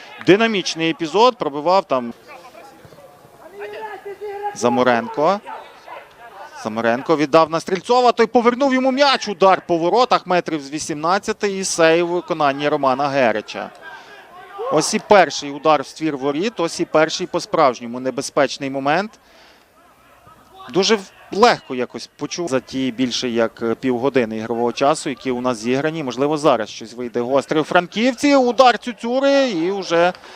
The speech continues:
прийшов час Яна Вічного вступати в гру. Моментом на момент франківці відповіли. Після того, як, е,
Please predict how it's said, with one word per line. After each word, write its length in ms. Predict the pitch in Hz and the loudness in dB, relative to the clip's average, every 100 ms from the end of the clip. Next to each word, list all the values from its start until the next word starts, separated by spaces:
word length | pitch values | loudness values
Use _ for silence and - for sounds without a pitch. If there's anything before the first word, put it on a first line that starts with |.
| - | -8
прийшов 420 | - 175 - 196 180 | 0 0 2 0 2
час 340 | 185 180 - | 4 4 2
Яна 260 | 170 180 185 | -4 -2 -2
Вічного 460 | 160 - 123 120 | -4 -8 -8 -8
вступати 520 | 110 - 135 156 135 | -8 -6 2 2 2
в 80 | 147 | -2
гру. 320 | 139 165 220 240 - - - - - _ _ _ - _ _ - | -4 0 0 -2 -14 -20 -20 -20 -20 _ _ _ -20 _ _ -20
Моментом 540 | 131 147 185 180 180 175 | -2 0 2 0 -2 -4
на 80 | 175 | -2
момент 360 | 190 170 110 | -2 -2 -4
франківці 580 | - 127 117 143 117 131 | -6 -10 -4 -4 -4 -6
відповіли. 680 | 127 - 135 143 156 208 240 - _ _ - - - - - | -6 -4 0 4 4 4 0 -10 _ _ -20 -20 -20 -20 -12
Після 240 | 127 151 | -4 -2
того, 360 | 143 156 143 147 | 0 2 0 0
як, 460 | 139 139 139 - - | 2 2 2 -2 -8
е, 440 | 131 131 131 127 | -4 -2 0 0